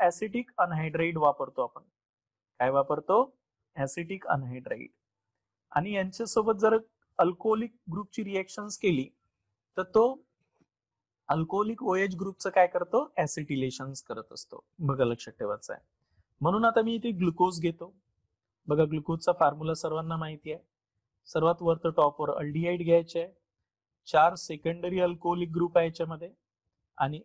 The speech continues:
एक primary alcoholic group आहे सीएच टू ओएच. आता पाच ओएच group आहे याच्यात, त्याच्यामुळं one mole glucose जर घेतला आपण, किती mole glucose घेतला?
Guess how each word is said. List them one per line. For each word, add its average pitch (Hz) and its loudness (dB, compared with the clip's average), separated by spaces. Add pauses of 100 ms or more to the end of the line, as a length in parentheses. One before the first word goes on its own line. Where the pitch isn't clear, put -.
एक 190 2 (320)
primary 143 2
alcoholic 156 -2
group 147 -4
आहे 139 -2
सीएच 139 -6
टू 247 -2 (120)
ओएच. - -12 (720)
आता 156 -2 (120)
पाच 175 6
ओएच 196 -6
group 208 -4
आहे 214 0
याच्यात, - -12 (640)
त्याच्यामुळं 220 -2
one 175 2
mole 214 0
glucose 196 0
जर 208 4
घेतला 196 2
आपण, 151 0 (560)
किती 156 -8
mole 170 0
glucose 180 -4
घेतला? 185 4